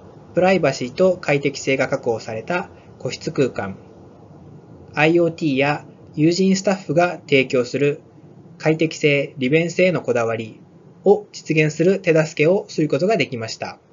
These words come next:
このエイチワンオーでは、その他にもアイオーティーを用いた遠隔操作で個室を管理しており、貸し室内の空調、照明の遠隔操作が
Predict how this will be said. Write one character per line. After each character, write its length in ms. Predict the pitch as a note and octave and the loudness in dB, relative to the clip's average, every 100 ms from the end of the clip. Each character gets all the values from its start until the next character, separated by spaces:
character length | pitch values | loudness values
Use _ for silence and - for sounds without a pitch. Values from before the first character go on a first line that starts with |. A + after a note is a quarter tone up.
| _ _ _ _ _ _ _ _ _ _ _ _ _ _ _ _ _ _ _ _ _ _ _ | _ _ _ _ _ _ _ _ _ _ _ _ _ _ _ _ _ _ _ _ _ _ _
こ 120 | G3 | 4
の 260 | B3 A#3 - | 4 4 4
エ 80 | G#3+ | 4
イ 80 | G#3 | 4
チ 140 | D#3+ | 2
ワ 100 | C#3 | 0
ン 160 | B2+ C3 | 0 0
オ 60 | |
ー 20 | A#2+ | 2
で 80 | |
は、 260 | A2+ D#3 D#3+ _ _ | 2 2 0 _ _
そ 120 | - | -4
の 100 | F3+ | 2
他 220 | F#3+ D3+ B2 | 2 2 0
に 100 | B2+ | 0
も 260 | F3+ F3+ _ _ | 0 -2 _ _
ア 100 | C#3 | 2
イ 140 | E3 | 2
オ 100 | F3 | 2
ー 20 | |
テ 120 | E3 F3+ | 0 2
ィ 40 | C#3 | 2
ー 40 | |
を 40 | A2 | 2
用 240 | A#2 C#3 | -2 -4
い 60 | B2 | -2
た 140 | A2 | -4
遠 120 | A#2+ | -2
隔 180 | B2+ - | -4 -2
操 140 | C#3 | -2
作 140 | A#2+ A2 | -2 2
で 260 | A#2+ - - _ _ _ | 2 2 -6 _ _ _
個 140 | - C3 | -6 -6
室 220 | - D#3 | -2 -2
を 80 | D3 | 0
管 240 | D#3 C3+ | 0 -2
理 100 | A#2 | -4
し 60 | - | -4
て 120 | A#2+ | -2
お 100 | A#2 | 0
り、 260 | D3+ F3 - _ - _ _ _ _ _ _ | 0 -2 -10 _ -20 _ _ _ _ _ _
貸 300 | - D#3 F3+ | -4 0 0
し 40 | |
室 160 | - F#3+ | 0 -4
内 200 | D#3+ B2 | -2 -2
の 280 | C3 C#3 - _ _ | -2 -2 -6 _ _
空 200 | - D#3+ | -2 -2
調、 420 | D#3+ D#3 D3 C#3+ - _ | 2 2 2 0 -8 _
照 300 | - F3 E3+ | 0 2 2
明 220 | E3 E3 | 0 0
の 240 | G#3 G3+ _ - | 0 -2 _ -2
遠 180 | D3+ | -2
隔 180 | D#3+ D#3 | 0 -2
操 140 | - D3 | 0 -2
作 180 | B2+ | 2
が 220 | F3 G3+ | 0 0